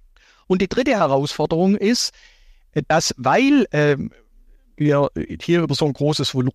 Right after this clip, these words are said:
Volumen reden, die strategischen Aufgaben, die damit verbunden sind, äh, natürlich zunehmen. Ja, also wenn unser, äh, äh, Staat es sich dazu beispielsweise verpflichtet, ähm, C O zwei Ziele einzu-, C O zwei Emissionsziele einzuhalten,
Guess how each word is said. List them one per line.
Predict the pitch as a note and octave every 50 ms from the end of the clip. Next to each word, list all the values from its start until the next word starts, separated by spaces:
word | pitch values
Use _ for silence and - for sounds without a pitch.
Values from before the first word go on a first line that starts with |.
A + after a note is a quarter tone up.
| - C3+ B2
Volumen | - A#2+ B2+ C3+ D#3+ G3 G#3 E3 C3+ A#2+
reden, | A#2 - A2 A#2 B2+ - - F#3 G3+ G#3 - _ - - - - - - -
die | D3 D3+
strategischen | - - - B2 A#2+ - - C4 D#4 - D4 A3+ - D#3+
Aufgaben, | - C3 B2+ - - A2+ G2+ G2+ G#2+
die | - G#2+ G2+
damit | - F#2 F#2+ G#2+ A2 -
verbunden | - - - A2 A2+ - - - G2+
sind, | - - C#3 C3 C#3+ F#3 A3+ C4 - _ _ _ _ _ _ _ -
äh, | C3+ C#3+ C#3+ C#3+ -
natürlich | - C3+ C#3+ - - G3+ G3+ G3+ -
zunehmen. | - - C4 C4 B3+ E3+ A#2+ G2 E2+ C#2 - - _ -
Ja, | - B2+ D3+ - C4 -
also | D3 D3 D3+ E3 D3+ C#3+ C#3 -
wenn | D3+ D3+ E3 G3 G#3
unser, | - F#3+ F#3 - F#3 D#3+ D3+ D#3 - _ _ _ -
äh, | D#3+ D3+ D3 C#3+ - - D3+ - -
äh, | E3 D#3 C#3+ C#3 C#3 - - _ _ -
Staat | - - - C3+ C#3 E3 F#3+ - -
es | - F3+ E3 -
sich | F#3+ E3+ -
dazu | D3+ - - F#3 F#3 F3 E3+ D#3+ - - -
beispielsweise | - D#3 E3 - - D#3 - - D3+ D3 D3 - C#3+
verpflichtet, | - C3+ - - E3 F3+ - - G#3 F3+ - - - F#3+ _ -
ähm, | D#3 C#3 C#3 C#3 C#3+ C#3 C#3 C#3 C#3+ D3 - - - D#3+ C3 -
C | - - C#3+
O | C3+ C3+
zwei | - - - C#3+ C#3+ F3
Ziele | E3+ - - - D3+ C#3+ C#3 C#3+ C#3 -
einzu-, | C3+ B2+ B2+ - - - - -
C | - - B2+ B2
O | B2
zwei | - - B2+ B2+
Emissionsziele | D3+ C#3 C#3 B2+ - - F3 F3+ E3+ - - - - C3 B2 B2+ -
einzuhalten, | B2 A#2+ A#2 A#2+ - - A2+ A#2 A2+ A2+ A2 - A2 G#2+